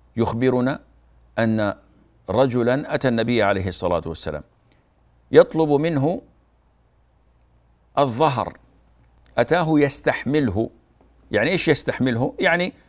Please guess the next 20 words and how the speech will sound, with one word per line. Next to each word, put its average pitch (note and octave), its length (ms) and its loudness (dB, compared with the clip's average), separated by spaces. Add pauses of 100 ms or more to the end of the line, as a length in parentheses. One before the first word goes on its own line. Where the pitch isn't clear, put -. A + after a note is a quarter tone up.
(180)
يريد F3 580 0 (360)
ناقة، C3 580 0
يريد A#2 480 -2
فرسا C3 560 0 (880)
يركب C#3+ 420 2
عليها D3 680 0
في C3 180 -4
سبيل B2 340 -2
الله A2 320 0
عز F#2 280 -4
وجل. E2 360 -4 (580)
فقال A3 340 2
عليه C3 180 0
الصلاة B2+ 320 -4
والسلام: - 260 0
"أنا E3 220 -2 (380)
حاملك C#3+ 580 0
على B2 240 -2
ولد A#2+ 260 2
الناقة." G2 440 -4